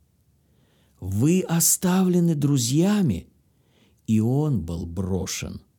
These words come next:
Вас преследуют, и Его преследовали.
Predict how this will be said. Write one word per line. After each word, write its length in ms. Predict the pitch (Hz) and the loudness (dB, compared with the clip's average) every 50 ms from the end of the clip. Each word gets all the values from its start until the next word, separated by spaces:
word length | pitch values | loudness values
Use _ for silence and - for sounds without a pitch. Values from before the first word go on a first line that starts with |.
| _ _ _ _ _ _ _ _ _ _ _ _ _ _ _ _ _ | _ _ _ _ _ _ _ _ _ _ _ _ _ _ _ _ _
Вас 480 | - 85 92 107 113 131 151 156 - - | -10 -6 -2 -2 0 0 2 2 2 2
преследуют, 1080 | - 170 160 151 139 - - 160 165 185 196 196 160 127 101 87 90 90 - - - _ _ _ _ _ _ _ _ _ _ _ _ _ _ | 0 0 0 2 2 2 2 4 4 6 6 6 4 2 -2 -4 -4 -8 -12 -16 -20 _ _ _ _ _ _ _ _ _ _ _ _ _ _
и 80 | - 127 | 0 2
Его 480 | 113 101 95 104 120 131 160 175 170 147 | 2 2 2 -2 -2 -2 0 0 0 0
преследовали. 1120 | - - 98 90 85 - - - 92 92 92 87 82 90 85 80 80 - - 95 - | -2 -4 -4 -4 -2 -4 -4 -4 -4 -4 -4 -4 -6 -8 -10 -8 -10 -10 -12 -12 -16